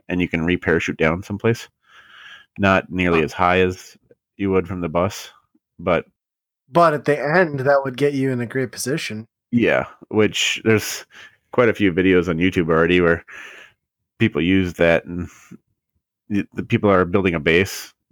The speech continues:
Speaker 1: and you just use that launch pad and jump past 'em and then sneak up behind 'em and <laughs> shoot 'em with shotguns. Like, it's, it's a f-, good addition. I think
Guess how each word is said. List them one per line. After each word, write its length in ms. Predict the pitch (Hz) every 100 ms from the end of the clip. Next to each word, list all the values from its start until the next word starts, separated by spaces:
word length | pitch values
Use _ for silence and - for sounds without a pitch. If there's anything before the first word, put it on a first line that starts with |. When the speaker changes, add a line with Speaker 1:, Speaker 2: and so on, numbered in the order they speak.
| -
Speaker 1:
and 120 | - 90
you 120 | 87
just 180 | 85 92
use 160 | 90
that 200 | 90 80
launch 280 | 78 87 90
pad 180 | 98 87
and 80 | 82
jump 240 | 85 85
past 280 | - 87 -
'em 200 | 113 120 -
and 120 | 85
then 100 | 82
sneak 260 | - 90
up 80 | 80
behind 280 | 82 85 87
'em 100 | 85
and 160 | 85 87
<laughs> 20 |
shoot 220 | - - 101
'em 80 |
with 180 | 90 - _ - - - -
shotguns. 580 | - 98 73 80 95 -
Like, 200 | 80 - _ _ _ _ - _ _ - - - _ _ _ _ _ _ -
it's, 400 | 92 - - - - -
it's 160 | 131
a 40 | 156
f-, 120 | 131 _ -
good 140 | 139
addition. 500 | 120 104 104 113 110 - - -
I 100 | 101
think 440 | 104 92 - -